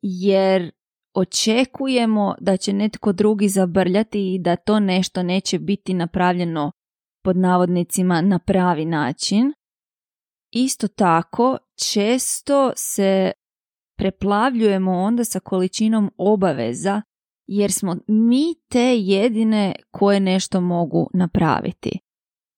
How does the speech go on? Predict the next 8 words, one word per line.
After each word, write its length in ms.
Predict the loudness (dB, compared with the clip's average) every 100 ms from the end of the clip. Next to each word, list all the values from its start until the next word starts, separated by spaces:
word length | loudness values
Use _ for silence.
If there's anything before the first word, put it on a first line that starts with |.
| _ _ 0
I 360 | 2 2 0 -2
kad 240 | -2 0 -2
otpustimo 840 | -4 -2 0 2 2 0 0 0
taj 220 | 2 2
perfekcionizam 1200 | 2 0 0 -6 -6 -2 0 0 -2 -2 0 2 0 -4
i 100 | -6
kad 380 | -4 0 0 0
zapravo 800 | 0 0 0 0 -2 -2 -2